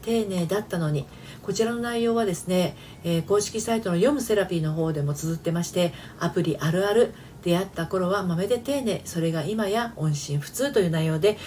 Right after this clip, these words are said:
綴っていますので、読んでみたい方は概要欄の方から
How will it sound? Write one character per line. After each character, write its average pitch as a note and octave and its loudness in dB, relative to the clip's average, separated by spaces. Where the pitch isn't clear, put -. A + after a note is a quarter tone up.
綴 F3+ 2
っ - -10
て F#3+ 0
い F#3 0
ま F#3 -2
す F#3 -8
の E3+ 0
で、 A3+ 0
読 F#3 2
ん F3 4
で E3 0
み D#3+ -2
た E3+ -2
い E3+ -4
方 F#3 -8
は A#3+ -2
概 F#3+ 0
要 C#4 -2
欄 D4 -4
の A#3 -8
方 C4+ -4
か C#4+ 0
ら D4 4